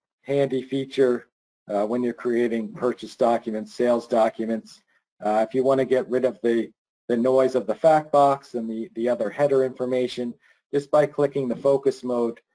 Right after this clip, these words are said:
it just allows you to focus directly on the lines, uh, and, and get rid of all the other noise and, and, and really streamline the process.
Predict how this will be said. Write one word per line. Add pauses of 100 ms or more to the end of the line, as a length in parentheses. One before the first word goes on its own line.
(200)
it
just (300)
allows
you
to
focus
directly
on
the
lines, (500)
uh,
and,
and
get
rid
of
all
the
other
noise
and, (220)
and,
and
really
streamline
the
process.